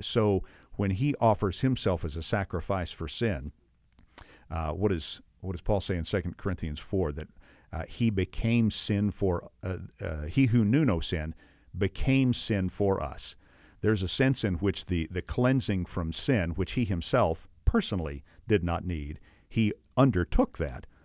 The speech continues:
on our behalf in a sanctifying act so that we are cleansed from sin. But he's speaking about something very definitive, very decisive, that, uh, that, that the Father did through the Son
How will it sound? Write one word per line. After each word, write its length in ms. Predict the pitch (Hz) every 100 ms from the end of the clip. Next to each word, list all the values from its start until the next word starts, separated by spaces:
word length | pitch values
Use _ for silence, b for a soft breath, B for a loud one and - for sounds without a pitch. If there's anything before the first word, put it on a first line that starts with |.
| b b
on 140 | 101
our 160 | 92 85
behalf 540 | 80 82 82 80 95 - - _ -
in 140 | 117 120
a 60 |
sanctifying 800 | 98 - 110 101 90 104 85 87
act 380 | 120 90 - - -
so 260 | - 107 101
that 160 | 98
we 420 | 87 95 90 85 - _
are 220 | - 85 73
cleansed 520 | - 85 73 - - -
from 240 | 90 71
sin. 340 | - 98 - - b b b b
But 100 | 101
he's 100 | 110
speaking 320 | - 196 175
about 160 | 143 127
something 340 | 147 139 110
very 300 | 87 110 143
definitive, 460 | 113 101 117 85 73
very 220 | 82 101
decisive, 800 | 95 92 - 95 95 - - - _ -
that, 180 | 90 85 _ _ b b b b _
uh, 260 | - 71 69 - - 92
that, 200 | 95 -
that 140 | 95
the 80 | 90
Father 540 | - 110 117 113 120 - 92
did 340 | 110 107 104
through 260 | - 117 127
the 100 | 107
Son 460 | - 85 78 73